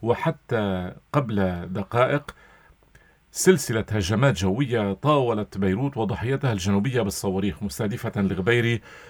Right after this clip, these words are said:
برج البراجني، الباشورة، الليلكي، العمروسي، شويفات، شقة في الخندق الغميق في العاصمة، إضافة إلى مبنى القرض الحسن في شارع المصارف صيدا،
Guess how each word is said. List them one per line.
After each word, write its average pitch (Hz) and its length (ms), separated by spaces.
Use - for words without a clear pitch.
برج 127 340
البراجني، 107 520
الباشورة، 110 560
الليلكي، 113 500
العمروسي، 101 640
شويفات، 110 560
شقة 110 680
في - 120
الخندق 101 640
الغميق 95 460
في - 100
العاصمة، 127 600
إضافة 135 440
إلى 110 280
مبنى 110 280
القرض 107 300
الحسن 104 420
في 101 240
شارع 104 320
المصارف 90 460
صيدا، 127 420